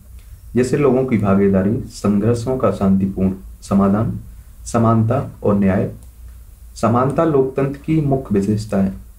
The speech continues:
और इसकी कार्यप्रणाली के सभी पह-, पहलुओं को प्रभावित करती है। इस अध्याय में आप समानता के बारे में और अधिक जानेंगे, यह क्या है, लोकतंत्र के लिए यह आवश्यक क्यों है और भारत में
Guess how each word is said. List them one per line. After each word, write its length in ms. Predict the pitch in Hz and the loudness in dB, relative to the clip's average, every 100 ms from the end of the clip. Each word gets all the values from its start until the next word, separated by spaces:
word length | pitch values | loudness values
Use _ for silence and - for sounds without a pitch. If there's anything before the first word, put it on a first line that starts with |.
| - - - - - | -18 -18 -18 -20 -6
और 180 | 101 98 | 0 2
इसकी 360 | 113 113 147 143 | 2 0 -2 -4
कार्यप्रणाली 680 | - 101 98 98 92 117 - | 0 0 0 0 0 0 -2
के 120 | 95 | -4
सभी 260 | 98 107 110 - - - - - - | -4 -4 -4 -8 -18 -20 -20 -20 -4
पह-, 200 | 127 127 | -2 -2
पहलुओं 640 | - - 117 117 127 135 165 | -4 -4 0 2 2 0 0
को 300 | - 185 - - - - - - - | 0 -4 -6 -18 -20 -20 -20 -20 -4
प्रभावित 520 | 131 120 120 120 156 - | 0 2 2 0 0 -2
करती 320 | - - 90 | -2 -4 -8
है। 60 | - - - - - - 143 | -10 -14 -20 -20 -20 -8 -2
इस 120 | 156 | -2
अध्याय 300 | 143 139 147 | 0 0 2
में 140 | 160 | 2
आप 200 | 139 - | 0 -2
समानता 540 | - - 107 107 110 110 | -8 -2 0 2 2 0
के 140 | - | 0
बारे 220 | 104 98 | 0 0
में 240 | 107 98 107 - - - - 110 | 0 -2 -4 -10 -20 -20 -4 0
और 180 | 127 | 2
अधिक 320 | 120 113 117 113 | 2 0 0 2
जानेंगे, 460 | 113 120 127 170 - - - | 2 0 -2 -6 -8 -10 0
यह 220 | 113 110 | 2 2
क्या 120 | 110 | 0
है, 200 | 98 107 - - - - - - - - | -2 -4 -10 -14 -20 -20 -20 -20 -10 0
लोकतंत्र 480 | 123 131 143 160 - | 2 2 0 -2 0
के 80 | 165 | 4
लिए 260 | 165 143 95 - - | 4 4 0 -2 0
यह 220 | 117 110 | 2 4
आवश्यक 420 | 95 98 - - - | 2 2 -2 -6 -2
क्यों 200 | 95 104 | -2 -2
है 100 | 113 - - - - - | -8 -14 -20 -20 -20 -4
और 60 | - | -2
भारत 460 | 190 143 107 131 143 | 0 2 2 2 0
में 260 | 151 170 | -2 -4